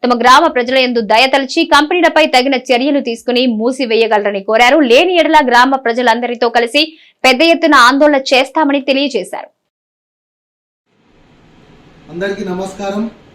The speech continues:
Speaker 2: నా పేరు అశోక్ సాదుల. మాది మెదక్ జిల్లాలోని శివంపేట మండలంలో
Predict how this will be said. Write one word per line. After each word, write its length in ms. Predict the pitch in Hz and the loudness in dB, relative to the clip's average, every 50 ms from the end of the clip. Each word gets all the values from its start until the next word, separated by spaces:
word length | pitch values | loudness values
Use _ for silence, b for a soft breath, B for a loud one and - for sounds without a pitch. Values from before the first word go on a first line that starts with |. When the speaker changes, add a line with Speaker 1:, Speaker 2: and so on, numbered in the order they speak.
| - - _ _ _ _ - - - - | -20 -20 _ _ _ _ -20 -20 -20 -16
Speaker 2:
నా 120 | 175 175 175 | -14 -12 -10
పేరు 240 | 175 185 196 190 185 | -10 -8 -8 -6 -8
అశోక్ 400 | 170 156 - - 196 196 190 - | -8 -8 -10 -12 -12 -12 -12 -12
సాదుల. 440 | - 180 170 165 175 165 156 - - - - - - - - - - - - - - - - - - - - - - - - - - - - - - - - - | -12 -12 -10 -10 -10 -12 -12 -14 -14 -18 -20 -20 -20 -20 -20 -20 -20 -20 -20 -20 -20 -20 -20 -20 -20 -20 -20 -20 -20 -20 -20 -20 -20 -20 -20 -20 -20 -20 -20 -14
మాది 240 | 170 170 175 180 196 | -10 -8 -6 -4 -4
మెదక్ 400 | 185 165 160 165 175 196 190 175 | -4 -6 -6 -8 -8 -8 -8 -10
జిల్లాలోని 640 | 196 202 202 202 202 196 190 196 190 190 196 208 202 | -12 -10 -10 -8 -8 -8 -8 -8 -8 -10 -10 -12 -12
శివంపేట 440 | - - 180 180 180 185 196 196 196 | -12 -12 -12 -12 -12 -12 -12 -14 -14
మండలంలో 640 | 185 185 180 180 185 185 185 185 190 196 170 - | -12 -12 -12 -10 -10 -10 -10 -10 -10 -10 -10 -10